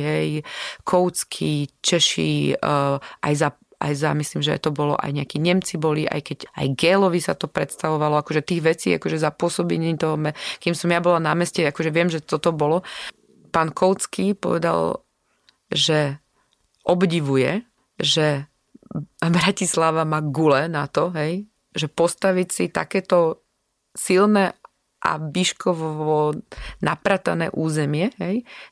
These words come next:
hneď vedľa vnútorného mestského o-,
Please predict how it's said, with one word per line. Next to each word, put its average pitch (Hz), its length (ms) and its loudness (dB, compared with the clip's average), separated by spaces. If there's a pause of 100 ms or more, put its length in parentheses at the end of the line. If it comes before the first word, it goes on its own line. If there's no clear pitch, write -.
hneď 190 220 4 (100)
vedľa 170 480 2 (400)
vnútorného 175 640 2
mestského 156 480 0
o-, - 320 -2